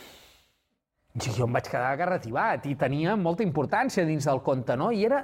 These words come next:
d'anada i de tornada. N'hi ha de tot tipus i en totes les llengües. Aquests autors francesos van voler-li fer un homenatge a Perec, però potser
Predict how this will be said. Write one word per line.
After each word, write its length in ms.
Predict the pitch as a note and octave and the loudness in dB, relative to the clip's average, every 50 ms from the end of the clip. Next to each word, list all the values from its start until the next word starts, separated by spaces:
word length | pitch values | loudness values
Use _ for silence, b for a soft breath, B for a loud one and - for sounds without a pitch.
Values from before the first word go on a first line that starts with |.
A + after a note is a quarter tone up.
| - | -4
d'anada 560 | D3 D3 D3+ D#3 E3 F#3+ G#3 A3+ G#3+ A3+ A#3 A#3 - - - | -4 -2 0 0 0 0 0 -2 -2 -2 -4 -4 -4 -6 -4
i 80 | F#3 F3 | 0 0
de 140 | D#3 D3+ D3 | 0 0 0
tornada. 460 | D#3 C#3 B2 C3 C3 B2+ A#2+ A2+ A2 B B B B B | 0 -2 0 0 0 0 2 0 -2 B B B B B
N'hi 140 | F3+ F3+ A#3+ C#4+ | 0 2 2 2
ha 60 | C4+ | 2
de 140 | A3+ F#3+ F3 | 2 2 2
tot 220 | - G#3 F#3 G#3 - | 2 0 0 0 0
tipus 380 | C4+ B3+ A#3+ - C4 G#3+ E3 F#3 | -2 -2 -2 0 -2 -2 0 2
i 40 | G3 | 2
en 80 | E3+ D#3+ C#3+ D#3 | 0 0 0 0
totes 240 | G#3 F#3+ - E3 D3+ | 0 2 2 2 2
les 160 | C#3+ C3 B2 | 2 2 2
llengües. 480 | D3+ F#3 F#3+ E3 D3 D#3 F#3 A#3 A3+ - B B B B B - - - | 2 2 2 2 2 2 0 0 0 -4 B B B B B -12 -2 0
Aquests 540 | D3+ C#3 B2+ - - F3 D#3 D3 - - E3 D#3 | 2 2 2 2 0 0 0 0 -2 0 0 2
autors 320 | C#3+ C#3 - E3 D3 D3 - | 2 2 2 2 0 0 0
francesos 480 | E3 C#3+ C3+ - - E3 D3+ D3 D3 | -2 -2 -2 0 0 0 2 2 0
van 160 | C3+ C#3+ C3+ C#3 | 0 0 0 2
voler-li 460 | C#3 C#3 C#3+ D3 C#3+ C3 C3+ C3 B2+ | 2 2 2 2 2 2 0 -2 -2
fer 80 | - D3+ C#3+ | 0 0 0
un 80 | C#3 C#3 | 0 0
homenatge 380 | C3 B2+ C3+ C#3+ C#3+ D3 - D3 | 0 0 -2 -2 -2 -2 -2 -2
a 20 | |
Perec, 460 | - F3 F3 D#3 D#3+ C#3+ D#3+ G3 D3 B B B B B B - | 0 0 2 2 2 2 2 0 -2 B B B B B B -2
però 380 | - C#3+ C#3 C#3 D3 E3 - B B B B B - - - - | 0 2 4 4 4 2 0 B B B B B -20 -12 -4 0
potser 480 | F#3+ F#3+ D3+ - - - F#3 G3+ G3+ | 0 0 0 -2 0 0 2 2 2